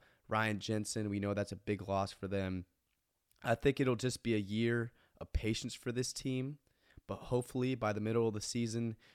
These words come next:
they can start clicking on all cylinders because you don't wanna wait until week fifteen to start picking up the pace. Once you get to around week twelve, around December,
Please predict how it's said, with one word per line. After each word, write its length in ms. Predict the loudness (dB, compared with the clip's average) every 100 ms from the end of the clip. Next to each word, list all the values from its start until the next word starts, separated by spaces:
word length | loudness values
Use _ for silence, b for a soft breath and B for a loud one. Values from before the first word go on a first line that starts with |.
| B
they 100 | -6
can 120 | -4
start 300 | -2 0 -2
clicking 340 | 0 -2 -2 -4
on 160 | -2
all 180 | -2 -2
cylinders 560 | -2 -2 -2 0 -2 -2
because 480 | -4 -2 -2 -4 -12 b b b
you 120 | -8
don't 340 | 0 2 2
wanna 240 | 2 2 2
wait 460 | 4 4 4 0 -8 -8
until 340 | -6 -4 -4
week 240 | -2 -4 -2
fifteen 640 | -6 -4 -4 -4 -4 -8 -12 b
to 80 | -12
start 300 | -4 -2 4
picking 260 | 2 2 -4
up 100 | -8
the 80 | -4
pace. 440 | -2 -2 -4 -8 b b b -2
Once 300 | -2 0 -2
you 80 |
get 260 | -2 0 0
to 280 | -2 -2 0
around 300 | 0 -2 -2
week 180 | -4 -6
twelve, 600 | -2 0 2 0 -4 -14 _ _ _ -2
around 220 | 0 0
December, 600 | -2 -2 -2 0 -2